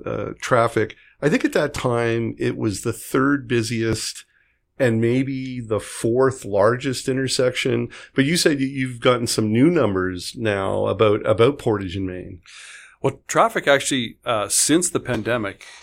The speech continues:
Speaker 2: uh, has, has reduced. And so the traffic flows through Portage and Main,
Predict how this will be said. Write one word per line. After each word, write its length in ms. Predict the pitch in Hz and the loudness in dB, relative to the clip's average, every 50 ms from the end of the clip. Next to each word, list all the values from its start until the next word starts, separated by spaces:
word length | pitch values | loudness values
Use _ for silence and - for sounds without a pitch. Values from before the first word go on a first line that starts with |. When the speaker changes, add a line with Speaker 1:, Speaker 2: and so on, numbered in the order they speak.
| - - | -14 -12
Speaker 2:
uh, 320 | 90 87 73 - - 87 | -10 -10 -8 -10 -10 -12
has, 560 | 117 107 - - 127 123 120 113 113 - - - | -12 -6 0 0 2 2 2 0 -2 -4 -6 -4
has 360 | - 123 123 117 113 107 110 _ _ _ _ _ _ _ | -2 -2 -2 -2 -2 -8 -12 _ _ _ _ _ _ _
reduced. 580 | 120 123 117 104 113 117 - - - - - - | -8 -8 -6 -4 -4 -6 -4 -4 -6 -6 -4 -4
And 160 | 131 120 - | -4 -4 0
so 320 | - 135 123 123 117 120 - - - - - - _ _ _ | 2 2 2 2 2 -2 -6 -16 -20 -20 -20 -20 _ _ _
the 80 | - 123 | -4 -4
traffic 480 | - - 143 156 151 - 143 120 - - | 2 4 4 4 4 2 -4 -6 -6 -8
flows 460 | - 127 123 117 117 117 110 - - | -2 2 2 2 2 2 0 -2 -2
through 180 | - 139 139 | -2 -2 -4
Portage 380 | 135 - 135 131 127 120 120 - | -2 -2 -4 -2 -2 -4 -8 -8
and 100 | 117 110 | -6 -6
Main, 380 | 107 104 107 120 147 180 180 | -4 -4 -4 -6 -8 -10 -12